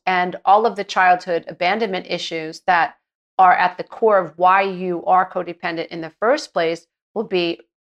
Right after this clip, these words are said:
reinforced in this relationship with someone who has high narcissistic traits. So it's really important that if you're in this type of a relationship, you see things clearly. You have to stop reinforcing the fantasy. Now,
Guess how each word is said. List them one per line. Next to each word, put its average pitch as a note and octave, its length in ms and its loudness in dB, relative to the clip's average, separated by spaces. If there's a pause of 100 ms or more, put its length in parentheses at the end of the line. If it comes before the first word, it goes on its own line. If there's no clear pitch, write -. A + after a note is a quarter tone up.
(120)
reinforced G3+ 800 -2
in F#3 200 -4
this F3 220 -6
relationship E3 580 -6
with E3+ 100 -10
someone E3 280 -8
who D#3+ 60 -8
has D#3 160 -8
high E3 180 -4
narcissistic - 720 -10
traits. D3+ 360 -10 (360)
So - 100 -6
it's G#3 180 -4
really A#3+ 460 2
important F#3+ 560 -6
that F3 140 2
if E3+ 160 -6
you're E3+ 100 -6
in G#3 340 -4
this G3 300 -4 (220)
type F#3+ 240 0
of F3+ 100 -16
a E3+ 60 -8
relationship, F3 680 -4
you F3+ 80 -10
see G#3+ 280 -6
things G3 300 -8
clearly. D#3+ 640 -4 (380)
You G#3+ 100 -2
have A#3 260 2
to A3 80 -6
stop G3+ 540 0
reinforcing F#3 600 -6
the D#3+ 100 -12
fantasy. E3 760 -8 (540)
Now, G#3+ 340 2